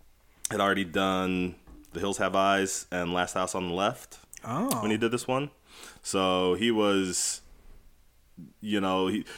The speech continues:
Speaker 1: he talks about Last House on the Left. You know, he, he had been working with somebody who,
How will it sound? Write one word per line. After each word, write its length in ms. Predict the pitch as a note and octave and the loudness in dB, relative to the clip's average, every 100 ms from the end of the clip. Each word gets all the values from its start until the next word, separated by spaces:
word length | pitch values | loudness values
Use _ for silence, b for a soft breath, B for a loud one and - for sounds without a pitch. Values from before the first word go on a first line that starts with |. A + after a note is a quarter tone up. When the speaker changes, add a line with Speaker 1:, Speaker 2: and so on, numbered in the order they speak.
| - | 2
Speaker 1:
he 80 | A#2 | 8
talks 220 | F3 E3+ | 8 8
about 240 | D#3+ C#3+ | 8 10
Last 200 | C#3 - | 10 8
House 220 | D3 C3+ | 6 6
on 100 | C#3 | 4
the 60 | C3+ | 4
Left. 520 | A#2+ A2+ G#2+ - - - | 6 6 4 -4 -12 -2
You 120 | A2 | 2
know, 120 | G#2 | 4
he, 160 | G#2 G2+ | 4 2
he 520 | F#2+ G#2 G2 F2+ - | 2 0 0 -4 -6
had 160 | F2+ F#2+ | -4 -2
been 180 | F#2+ F#2+ | 0 4
working 280 | A#2 B2 B2 | 4 4 2
with 100 | A2+ | 2
somebody 560 | A#2+ A2 G#2 G2+ F#2+ - - B B B B | 2 2 2 2 0 -4 -18 B B B B
who, 760 | - F#2+ F#2+ F#2 F#2 F2+ F2 | -2 2 2 2 0 0 -2